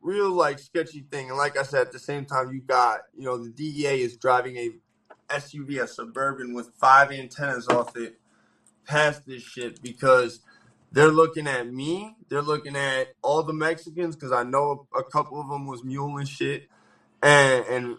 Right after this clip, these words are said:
mad of 'em was, uh, no, no, no papeles.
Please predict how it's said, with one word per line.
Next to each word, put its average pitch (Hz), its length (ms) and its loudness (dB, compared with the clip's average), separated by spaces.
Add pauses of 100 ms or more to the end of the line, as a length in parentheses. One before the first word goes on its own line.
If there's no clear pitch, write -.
mad 131 420 0
of 135 120 -4
'em 139 440 -6
was, 117 380 -6 (120)
uh, 113 440 4 (140)
no, 127 320 -4
no, 127 340 -8
no 127 200 -8
papeles. 120 840 -4